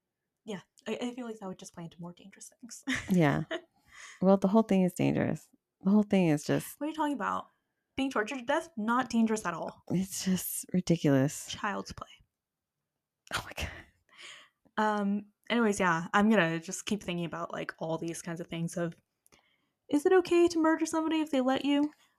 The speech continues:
Speaker 1: What about assisted suicide? What makes it a, <laughs> what makes a difference?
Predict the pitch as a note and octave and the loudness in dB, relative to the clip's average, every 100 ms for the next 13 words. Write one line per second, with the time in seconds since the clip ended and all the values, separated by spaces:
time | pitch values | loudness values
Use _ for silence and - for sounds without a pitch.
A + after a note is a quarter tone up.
0 | _ A#3 C4 D4 D4 C#4+ C4+ - C#4 C4+ | _ 2 6 8 6 4 -4 -4 -2 0
1 | G#3 F3 F3 G3 A3 A3 A#3 A3+ B3 B3+ | 0 0 2 2 2 0 -2 4 6 10
2 | C#4+ C4 C#4+ C#4 C#4+ D4+ D4+ - F3+ - | 10 10 6 6 6 6 4 -6 -8 -12